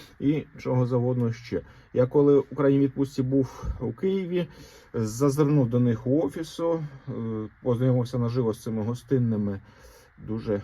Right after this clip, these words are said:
людьми і здивувався, бо я, чесно кажучи, думав, що у них був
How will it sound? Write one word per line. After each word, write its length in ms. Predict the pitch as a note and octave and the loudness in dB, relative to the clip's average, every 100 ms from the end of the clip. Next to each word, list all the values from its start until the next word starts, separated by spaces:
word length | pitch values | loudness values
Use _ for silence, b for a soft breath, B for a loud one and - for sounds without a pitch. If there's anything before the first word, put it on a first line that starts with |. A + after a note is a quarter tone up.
| - | -2
людьми 460 | A#2 B2+ C3+ F3 G3+ | 0 2 2 2 2
і 180 | D#3 | 2
здивувався, 880 | C3+ B2+ B2+ C3 D3+ F3 - D#3+ C#3+ - | 0 0 2 4 4 4 2 0 0 0
бо 100 | B2+ | 0
я, 80 | D3 | 0
чесно 200 | C#3 C3+ | -4 -2
кажучи, 260 | C#3+ C3+ | -2 -2
думав, 240 | C#3 C#3 B2 | -2 0 0
що 140 | - | 0
у 40 | B2+ | 2
них 200 | B2+ B2 | 4 4
був 320 | E3+ A#3 | 4 2